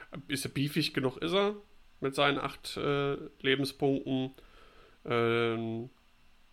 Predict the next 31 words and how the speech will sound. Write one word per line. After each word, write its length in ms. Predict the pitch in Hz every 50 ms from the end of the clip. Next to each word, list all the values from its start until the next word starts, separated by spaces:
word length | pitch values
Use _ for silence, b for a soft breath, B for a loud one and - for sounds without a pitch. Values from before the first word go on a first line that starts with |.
| -
nicht 400 | - - 123 - - - - -
crit-anfällig 1000 | - - 156 151 - 131 135 135 135 - 139 131 135 131 131 127 127 - - -
und 200 | - 135 131 -
die 120 | - 127 117
Fähigkeit. 760 | - - - 135 131 131 131 - - - 123 120 123 - - - _ _ _ _ - - _ b b b b b b b b b b
Also 180 | 143 135 139 160
ich, 200 | 156 - - - - - - B B B B B B B - - - - -
den 280 | 139 156 214 254 254 254
sehe 220 | - - 160 196
ich 120 | 220 208 -
tatsächlich, 800 | - 160 160 - 180 190 185 - 156 160 170 175 - - - -
ähm, 680 | 143 147 147 143 143 139 139 139 139 139 139 139 143 147 - - - - _ _ _ _ _ - - -
also 180 | - 117 113 113
jetzt 140 | 110 104 120
nur 280 | 123 127 131 120 113
meine 280 | 117 120 120 117 113 95
eigene 240 | 107 123 135 139 123
Einschätzung, 560 | 117 123 131 123 - - 123 120 120 117 117 - - - -
kann 120 | - 120
ja 60 | 117
auch 100 | 110 117
wieder 180 | 120 117 113 113
falsch 340 | - - 139 139 135 - -
liegen 240 | 139 135 135 135
und 100 | 117 120
so, 100 | 117 123
aber 220 | 117 117 120 120 117 B B B B B
für 100 | - 127
mich 200 | 127 139 - -
persönlich, 540 | - 120 113 120 127 147 180 196 185 - - B B B B B B
ähm, 600 | - 143 139 139 139 135 135 139 143 139 139 139